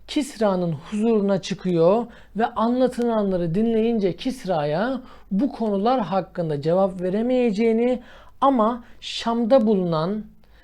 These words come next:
bilge olan dayısından, kahin olan dayısından bilgi alabileceğini söyleyerek Kisra'dan izin istiyor ve o uzun yolu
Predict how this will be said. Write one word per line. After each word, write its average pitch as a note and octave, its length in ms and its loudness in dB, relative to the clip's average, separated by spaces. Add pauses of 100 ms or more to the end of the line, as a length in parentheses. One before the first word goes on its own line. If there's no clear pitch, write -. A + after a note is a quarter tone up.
(600)
bilge A3 360 4
olan E3 440 0 (320)
dayısından, F#3+ 880 0 (120)
kahin A3 460 0
olan E3 400 -2
dayısından G3 800 0 (280)
bilgi A3 540 2
alabileceğini F3 1040 0
söyleyerek A3+ 960 2 (280)
Kisra'dan E3+ 680 0
izin G#3 320 -2
istiyor A#3 580 2 (340)
ve A#3+ 300 2 (280)
o C4+ 180 0
uzun B3 460 0
yolu F#3 460 0